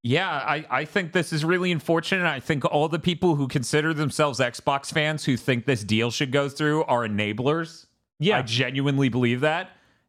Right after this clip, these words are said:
Speaker 1: The last several acquisitions haven't solved this problem. Why would this one?
Speaker 2: Right? Why would you think any more people under that umbrella would make it
Speaker 1: I
Speaker 2: work
Speaker 1: mean,
Speaker 2: out?
Speaker 1: we're already hearing about, there are already rumors leaking out that because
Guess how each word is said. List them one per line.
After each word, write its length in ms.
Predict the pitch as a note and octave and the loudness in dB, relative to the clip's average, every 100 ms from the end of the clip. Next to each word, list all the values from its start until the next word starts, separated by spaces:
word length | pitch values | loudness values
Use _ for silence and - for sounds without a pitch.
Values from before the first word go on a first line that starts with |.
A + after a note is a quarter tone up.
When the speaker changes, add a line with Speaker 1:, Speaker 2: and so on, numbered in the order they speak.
| _ _ - | _ _ -10
Speaker 1:
The 180 | C3 C#3+ | 0 0
last 440 | B2+ B2+ D3 - | 2 -2 -4 -8
several 680 | - - C#3+ B2+ C3+ D3+ E3+ | -8 -2 -2 0 0 0 0
acquisitions 720 | C#3 D3 E3 C#3+ D#3 C3+ D3+ | -2 0 -2 0 0 0 -2
haven't 280 | D3+ C3 C#3 | -2 -2 -6
solved 340 | - D3+ C3 B2+ | -2 0 0 -2
this 140 | C3 | 0
problem. 420 | - C#3 C#3 D3 | 0 0 0 0
Why 180 | A2+ A#2+ | 2 0
would 220 | B2 A2+ | 0 0
this 200 | G#2+ F#2+ | 0 -2
one? 240 | F2 D2+ F2+ _ _ _ _ _ _ _ - | -6 -8 -12 _ _ _ _ _ _ _ -2
Speaker 2:
Right? 340 | B2 C3 C3+ | 0 0 -2
Why 160 | B2 A#2 | -2 0
would 220 | A#2+ A2 | 0 0
you 80 | A#2 | -2
think 280 | G#2+ A#2 A#2+ | 0 -2 -2
any 320 | - C3+ C3 | -2 0 0
more 260 | B2 A#2+ A#2 | 0 2 0
people 340 | - C3 A2 | 2 0 2
under 220 | A2+ G#2+ A2+ | 0 0 0
that 180 | A2+ | 0
umbrella 540 | A2+ A2 A2 G2 E2+ E2+ _ _ _ | 0 0 0 0 -2 -4 _ _ _
would 160 | A#2 G2+ | -2 0
make 200 | F#2+ F#2 | -2 0
it 60 | G#2+ | 0
Speaker 1:
I 60 | |
Speaker 2:
work 80 | B2+ | 0
Speaker 1:
mean, 100 | C#3+ | 0
Speaker 2:
out? 100 | C#3 | 2
Speaker 1:
we're 160 | E3+ G3 | 0 2
already 400 | E3 G#3 A#3+ F#3 | 2 2 0 -2
hearing 460 | - F#3+ A3 F#3+ | 0 0 2 0
about, 260 | D3 A#2 G2+ | 0 0 0
there 160 | C3+ | 2
are 120 | D#3+ D#3+ | 2 2
already 440 | E3 G3+ A#3 A3+ | 2 2 0 0
rumors 400 | D#3+ E3 E3+ D3 | 0 2 0 0
leaking 400 | C#3 D3+ - C#3 | 0 0 0 0
out 300 | C3 B2+ G2+ | 0 -2 0
that 240 | B2 A#2+ - _ _ A#2 | 0 0 -8 _ _ -4
because 540 | - - G#3+ G#3 E3 | -2 0 0 0 -2